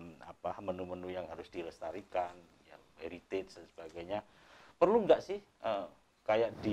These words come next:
diformalkan kayak ini, ini asli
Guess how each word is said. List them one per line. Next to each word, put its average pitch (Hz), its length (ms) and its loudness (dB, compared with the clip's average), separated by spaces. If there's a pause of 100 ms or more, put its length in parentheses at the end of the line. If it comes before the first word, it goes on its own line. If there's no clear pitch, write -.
(1040)
diformalkan 98 720 2
kayak 92 200 -8
ini, 190 180 0 (500)
ini 190 220 6
asli 196 600 6